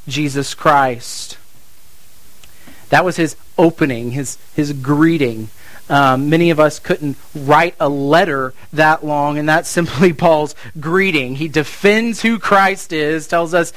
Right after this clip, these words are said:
that he's been preached throughout the Old Testament, that he has come for all nations, and now he begins the body of his letter in verse eight. "First, I thank my God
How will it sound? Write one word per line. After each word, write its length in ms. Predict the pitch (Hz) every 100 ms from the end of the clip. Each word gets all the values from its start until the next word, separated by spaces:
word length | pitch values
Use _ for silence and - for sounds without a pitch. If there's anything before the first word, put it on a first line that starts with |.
| - -
that 120 | 196 185
he's 200 | 190 147
been 240 | 185 170 - -
preached 460 | - 233 262 -
throughout 400 | 226 220 208 214
the 120 | 190 202
Old 300 | 208 208 202 - -
Testament, 600 | 214 185 - 180 175 165
that 140 | 170
he 140 | 180
has 180 | 185 - - -
come 300 | 220 233 226
for 260 | 214 190 - -
all 420 | 202 220 233 226 - -
nations, 920 | 180 185 185 - 175 180 185 - - - - - - - - -
and 160 | 180 185
now 320 | 190 208 208
he 160 | 185 196
begins 1080 | 185 151 160 190 190 156 151 160 - - - - - - - - -
the 80 | 160
body 340 | 160 165 160
of 80 | 156
his 220 | 147 135
letter 340 | 151 147 135 131
in 100 | 143
verse 380 | 143 151 - -
eight. 540 | 135 123 120 - - - - - - - - - - - - - - -
"First, 360 | - 180 175 170
I 80 | 156
thank 180 | 175
my 140 | 165 151
God 440 | 156 156 131 123